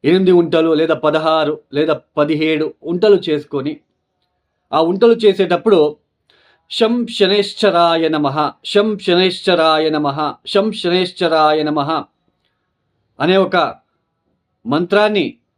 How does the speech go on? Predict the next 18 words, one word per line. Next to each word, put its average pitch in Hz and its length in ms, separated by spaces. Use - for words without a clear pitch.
పఠిస్తూ 196 440
ఆ 147 160
ఉంటలు 175 380
చేసి 185 380
టెర్రస్ 202 320
మీద 180 160
గానీ, 156 340
కాంపౌండ్ 190 540
మీద 175 160
గానీ 151 320
పెట్టండి. 143 400
పదహారు 156 640
శనివారాలు. 123 760
ఇది 185 200
చేసి 233 400
చూడండి, 202 380
మీకు 196 220
అర్థమవుతుంది. 147 680